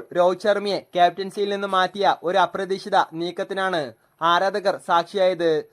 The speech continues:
യുവതാരവും ഇന്ത്യൻ ടെസ്റ്റ് ടീമിന്റെ നായകനുമായ ശുഭ്മാൻ ഗില്ലിനാണ് സെലക്ഷൻ കമ്മിറ്റി നായകസ്ഥാനം ഏൽപ്പിച്ചത്. ഇപ്പോൾ ഇതിനെക്കുറിച്ച്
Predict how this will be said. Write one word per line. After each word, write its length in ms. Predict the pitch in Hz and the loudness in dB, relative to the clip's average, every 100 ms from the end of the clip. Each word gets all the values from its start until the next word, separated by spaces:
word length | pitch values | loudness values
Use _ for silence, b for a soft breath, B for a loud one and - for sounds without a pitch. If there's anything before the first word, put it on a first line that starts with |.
| _ _ 180 | _ _ -2
യുവതാരവും 580 | 202 226 220 220 220 196 - 180 | 0 4 4 4 2 -2 -6 -8
ഇന്ത്യൻ 240 | 185 214 196 | -4 -2 -2
ടെസ്റ്റ് 240 | 180 202 196 | -2 -4 -4
ടീമിന്റെ 360 | 202 202 196 - 165 | -4 -2 -2 -2 -2
നായകനുമായ 560 | 170 180 196 196 196 185 139 117 _ _ - | -2 -2 -4 -2 0 2 2 -2 _ _ -4
ശുഭ്മാൻ 340 | 196 202 208 208 | -2 -2 -2 -2
ഗില്ലിനാണ് 380 | 208 208 202 170 - | -4 -2 -2 -4 -4
സെലക്ഷൻ 340 | 180 170 196 196 | -4 -4 -6 -4
കമ്മിറ്റി 300 | 196 185 185 160 | -4 -4 -6 -4
നായകസ്ഥാനം 600 | 165 175 180 - 190 185 151 165 | -2 -2 -4 -2 -2 -2 -4 -6
ഏൽപ്പിച്ചത്. 460 | 170 180 190 175 160 170 | -4 -8 -4 0 6 6
ഇപ്പോൾ 260 | 202 240 226 170 175 | 8 10 10 8 8
ഇതിനെക്കുറിച്ച് 640 | 180 208 208 233 - 214 | 8 8 8 6 8 4